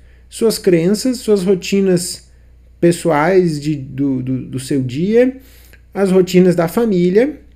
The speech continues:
e também as rotinas do estudo, né? Então, uma, uma, num nível mais cultural, intelectual. É, quando você consegue alinhar essas quatro, cinco camadas e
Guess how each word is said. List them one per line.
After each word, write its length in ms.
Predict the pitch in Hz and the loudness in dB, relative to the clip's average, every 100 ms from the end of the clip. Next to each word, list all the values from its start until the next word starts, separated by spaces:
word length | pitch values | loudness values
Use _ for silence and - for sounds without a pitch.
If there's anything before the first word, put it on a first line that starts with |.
| - - - - | -20 -20 -20 -6
e 100 | 269 | -2
também 360 | 285 254 214 233 | 2 4 6 4
as 100 | 226 | 2
rotinas 480 | 233 214 208 214 208 | -2 0 0 0 0
do 80 | 233 | -4
estudo, 640 | 226 - 226 190 113 80 - - - | -4 -2 0 0 -2 -8 -14 -20 -20
né? 360 | - 147 170 180 | -10 -2 0 0
Então, 440 | 151 147 156 160 | -2 -2 -2 0
uma, 360 | 170 151 156 160 | -4 -4 -4 -4
uma, 340 | 131 147 147 | -6 -4 -4
num 240 | 135 147 147 | -4 -2 0
nível 340 | 147 156 156 | 0 0 0
mais 300 | 143 139 143 | -2 -2 -6
cultural, 840 | - 185 175 143 131 127 139 139 - | -6 -6 -4 -2 0 0 -2 -4 -10
intelectual. 960 | 143 131 135 131 - 143 110 - - - - - - - | -10 -4 -4 -4 -4 -2 -2 -4 -10 -20 -20 -20 -20 -10
É, 160 | 147 151 | -8 -8
quando 420 | - 240 349 339 | -2 0 4 4
você 280 | 190 180 185 | 4 2 -2
consegue 460 | 160 139 175 170 | -2 -2 0 2
alinhar 680 | 170 196 196 160 123 101 - - | 2 2 2 2 0 -2 -6 -4
essas 800 | 156 165 - 160 147 - - - - - - - - - - | 0 0 0 -2 -2 -6 -12 -18 -20 -20 -20 -20 -20 -20 -4
quatro, 480 | 160 170 131 123 | -2 -2 -6 -8
cinco 300 | 107 165 165 | -4 -2 -2
camadas 840 | - 131 117 127 110 101 113 - - - - - - | -4 -6 -4 -2 -4 -6 -12 -18 -20 -20 -20 -20 -8
e 960 | 131 131 131 127 120 117 110 107 104 | -2 0 2 0 0 0 -2 -4 -8